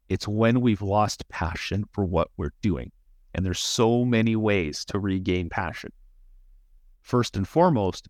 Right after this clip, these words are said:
it's taking care of yourself. It's doing things that light you up. It's finding a hobby. It's getting a life.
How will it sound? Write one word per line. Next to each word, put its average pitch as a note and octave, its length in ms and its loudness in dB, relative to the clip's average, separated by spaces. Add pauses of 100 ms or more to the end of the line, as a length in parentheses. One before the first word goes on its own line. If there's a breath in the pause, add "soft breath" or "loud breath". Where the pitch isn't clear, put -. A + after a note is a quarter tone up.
it's - 320 -2
taking F2 440 -2
care D2+ 300 -4
of - 140 -10
yourself. - 480 -4 (1200)
It's - 320 0 (140)
doing A#2 400 4
things D#2 560 -4 (280)
that - 240 2
light C#2+ 320 -4
you F2 220 -4
up. - 180 0 (440)
It's - 180 -4
finding A2 540 -2
a B2+ 80 2
hobby. B2 640 -4
It's F2 260 -6
getting B2+ 380 2
a D3+ 60 2
life. E2 600 -2